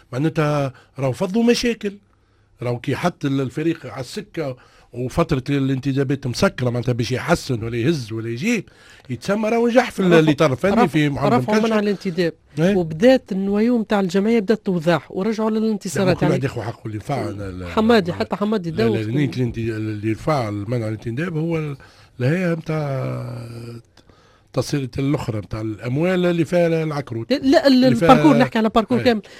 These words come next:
Speaker 2: وحضروا جلسه عامه وكل شيء. هما تو النجم، يعني، وم-
Speaker 1: قال حاجه اخرى، سامحني، انا تصنت له، تو ذكرت حاجه اخرى، مازال، آه،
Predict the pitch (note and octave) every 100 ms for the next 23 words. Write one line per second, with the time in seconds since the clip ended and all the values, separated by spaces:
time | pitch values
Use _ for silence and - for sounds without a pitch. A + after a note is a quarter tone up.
0 | - C#4+ - C4 G3+ A3 F#3+ A#3 F#3 G#3
1 | F#3+ G3 F#3+ G3 F#3 G3 E3+ G3+ - -
2 | - C#4 C#4+ D4+ C#4 C#4 B3+ B3+ - A3+
3 | A3+ A#3+ C4+ C4+ A#3+ - _ G#3+ - F3
4 | E3 C#3+ C3 C#3 C3 B2 A2+ E3+ C#3+ -
5 | C#3+ C#3 C3 A#2+ G2+ _ - F#3 D#3 -
6 | D3+ C#3+ C3 - - - - - - -
7 | C#3 C3+ C#3+ A3+ G3 E3 D3+ D3 C#3 C3+
8 | C3 B2